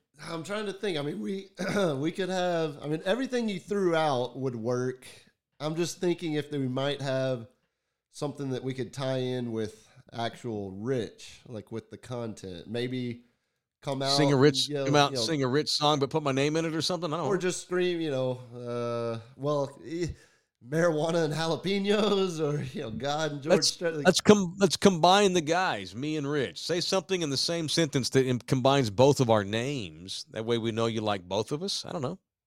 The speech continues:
Speaker 1: Yeah,
Speaker 2: What do you
Speaker 1: that,
Speaker 2: think?
Speaker 1: we're getting, I think we're getting closer, or, or
Speaker 2: Okay.
Speaker 1: possibly fl-,
Speaker 2: Love you
Speaker 1: slowly
Speaker 2: hard,
Speaker 1: flowing.
Speaker 2: jalapeno, and I don't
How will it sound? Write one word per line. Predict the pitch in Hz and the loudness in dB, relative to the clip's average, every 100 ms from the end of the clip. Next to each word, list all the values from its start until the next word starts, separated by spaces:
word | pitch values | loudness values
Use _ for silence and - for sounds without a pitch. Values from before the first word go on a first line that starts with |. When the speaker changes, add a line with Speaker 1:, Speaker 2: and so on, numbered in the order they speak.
| _ _ | _ _
Speaker 1:
Yeah, | 226 | -8
Speaker 2:
What | |
do | 135 | -2
you | 120 | 0
Speaker 1:
that, | 98 | 0
Speaker 2:
think? | - | -2
Speaker 1:
we're | 294 | -8
getting, | 240 254 208 202 | -6 -6 -8 -8
I | 208 | -8
think | 247 | -8
we're | 226 | -8
getting | 185 226 190 175 160 151 _ - | -4 -4 -4 -6 -6 -10 _ -20
closer, | - 175 170 165 185 214 190 | -4 0 0 0 -2 -2 -6
or, | 156 147 - | -4 -4 -4
or | 160 147 - | -6 -6 -2
Speaker 2:
Okay. | 151 143 139 | 4 6 6
Speaker 1:
possibly | 143 143 135 - _ _ _ _ | 2 -4 -4 -8 _ _ _ _
fl-, | 156 151 | -4 0
Speaker 2:
Love | 151 233 | 4 4
you | 202 196 | 6 8
Speaker 1:
slowly | 240 | 10
Speaker 2:
hard, | 240 | 8
Speaker 1:
flowing. | 180 190 185 143 208 214 | 8 6 6 6 6 6
Speaker 2:
jalapeno, | 208 214 180 | 8 10 8
and | 147 147 - _ - | 6 -2 -16 _ -10
I | |
don't | 147 | 0